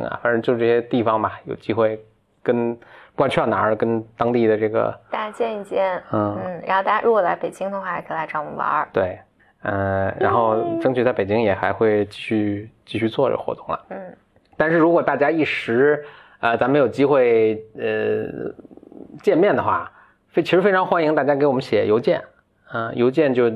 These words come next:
Speaker 1: 我们的邮箱就，就是B Y M Radio，就是B Y M R A D I O，
Speaker 2: 嗯。
Speaker 1: B Y M radio一个词，at gmail点com。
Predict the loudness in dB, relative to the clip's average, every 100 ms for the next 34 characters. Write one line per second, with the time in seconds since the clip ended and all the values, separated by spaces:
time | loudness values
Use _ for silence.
0 | -4 -2 0 2 2 2 2 2 2 0
1 | 0 2 2 0 -8 -20 _ _ 0 4
2 | 4 4 2 0 0 0 2 2 2 0
3 | -4 -10 _ _ -8 -6 0 2 4 2
4 | 2 -2 -4 -2 -2 -4 -8 _ -4 0
5 | 0 2 0 0 0 0 2 2 2 0
6 | -10 _ _ -20 -18 -6 2 4 4 2
7 | 2 2 2 2 0 -2 0 0 0 0
8 | -2 -4 -6 -2 0 0 -2 -4 -4 -6